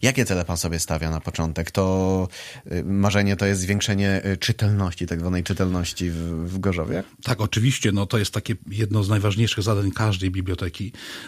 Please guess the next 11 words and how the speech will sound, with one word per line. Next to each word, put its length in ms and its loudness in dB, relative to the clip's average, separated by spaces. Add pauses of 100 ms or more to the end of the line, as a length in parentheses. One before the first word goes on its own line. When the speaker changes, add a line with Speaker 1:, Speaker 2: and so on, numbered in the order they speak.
Speaker 2:
zwiększanie 680 0
czytelnictwa. 800 0 (280)
Speaker 1:
Mhm. 140 2
Speaker 2:
Ono 140 8
niestety, 420 2 (720)
y, 20 -8
sukcesywnie 960 0 (260)
i 180 -8 (160)
regularnie 760 2
spada, 460 0
ale, 400 2